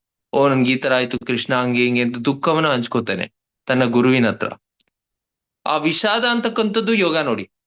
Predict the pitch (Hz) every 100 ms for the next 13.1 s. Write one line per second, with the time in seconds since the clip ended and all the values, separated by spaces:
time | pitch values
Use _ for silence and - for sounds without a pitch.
0 | _ 147 175 175 170 175 - _ _ _
1 | _ _ _ - 123 147 175 185 202 214
2 | 214 - _ _ _ - 110 110 104 -
3 | _ 113 135 131 160 151 139 131 120 117
4 | 110 107 110 117 110 _ _ _ 117 151
5 | 185 170 139 120 120 123 156 156 131 -
6 | 110 98 - _ _ _ _ _ 160 180
7 | - - - 113 160 208 214 220 220 226
8 | 220 202 175 185 196 175 175 - 185 147
9 | 175 247 - _ _ _ - 139 175 214
10 | 190 - _ 131 135 185 214 180 170 151
11 | 113 104 95 123 143 143 156 - 220 220
12 | 202 190 214 208 202 220 214 220 190 165
13 | 123